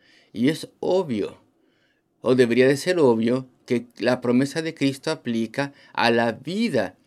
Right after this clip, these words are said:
después de la muerte humana. Pero ellos intentan que las multitudes crean que Dios está di-, que Cristo está diciendo que las personas nunca morirán en absoluto físicamente. Pero ese no es el significado de sus palabras.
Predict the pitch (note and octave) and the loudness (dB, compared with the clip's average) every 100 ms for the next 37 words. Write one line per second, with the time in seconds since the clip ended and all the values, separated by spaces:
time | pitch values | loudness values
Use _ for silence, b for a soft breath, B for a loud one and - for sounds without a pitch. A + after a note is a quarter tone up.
0 | - G#2+ A#2 - B2+ B2+ C#3+ C3+ G2+ G2+ | -12 -8 -6 2 2 2 0 -4 -4 -8
1 | G#2+ D3 D#3 D#3+ A3 F#3 F2+ - b b | -6 -4 -4 -4 -4 -4 -6 -12 b b
2 | b b b _ B2+ C#3 D#3 F3 F3+ - | b b b _ 2 4 4 2 0 0
3 | D3 C#3 C#3+ C#3 C#3 C3 A2+ B2 A#2+ b | 0 2 4 4 2 0 -4 -4 -8 b
4 | b _ _ _ A#2 A#2 A2+ A#2+ C3+ D#3+ | b _ _ _ -2 0 0 0 0 -2
5 | E3+ D#3 D3 D3 C#3 - A#2 A2 G#2 A#2+ | -2 -2 0 0 0 -2 0 0 0 -2
6 | B2 b b - B2 A2 A#2+ D3+ D#3+ E3 | -6 b b -4 -2 0 2 0 0 -6
7 | - D#3 D#3+ D3+ B2 - D#3+ F#3+ D#3+ C3+ | -2 -2 -2 -6 -6 -4 -2 -2 -4 -2
8 | C#3+ D3 C#3 A#2+ B2 B2 C3+ C3+ B2 A#2+ | 0 -2 -2 -2 0 0 0 0 -4 -6
9 | A#2+ B2+ B2 C#3 C3+ C3 A#2 B2 B2 B2 | -4 -2 -2 -2 -2 -2 -2 -4 -6 -6
10 | C3 C3 C3 B2 - C#3+ G3+ G#3+ - B | -6 -6 -8 -10 -4 -4 -2 -2 -4 B
11 | B B - A3 C4 B3 B3 B3 A#3+ F#3+ | B B 4 4 4 2 2 0 -2 -2
12 | F3+ F3 - A#3+ G3+ C#3+ - A2 G2+ G2 | -2 -2 0 -2 -2 -8 -4 -2 0 -2
13 | G2 G2+ | -4 -8